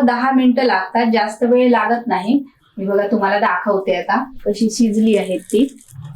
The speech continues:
तर हे बघा, मस्त अशी शिजली आहे आणि मसाला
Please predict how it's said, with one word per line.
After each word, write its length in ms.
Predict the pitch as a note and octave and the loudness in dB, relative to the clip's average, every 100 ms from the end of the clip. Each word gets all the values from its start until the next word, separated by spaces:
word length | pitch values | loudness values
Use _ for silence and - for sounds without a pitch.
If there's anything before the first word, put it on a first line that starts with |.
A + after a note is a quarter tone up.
| - - - - - | -14 -14 -14 -6 -4
तर 100 | F#3+ | -2
हे 120 | F3+ | -2
बघा, 320 | F3 - C4+ - - G#3 | -2 0 -4 -6 -14 -6
मस्त 400 | G3+ G#3 - A3 | -4 -4 -4 -2
अशी 240 | G#3+ A3 | -2 -4
शिजली 480 | G#3 A3 G3+ G#3 G3 | -8 -8 -4 0 2
आहे 140 | G3+ C4+ - - - - | 0 -2 -8 -14 -16 -4
आणि 240 | F#3+ G3 | -2 0
मसाला 480 | G3+ A3 G#3+ A3 A3+ | 0 0 0 0 2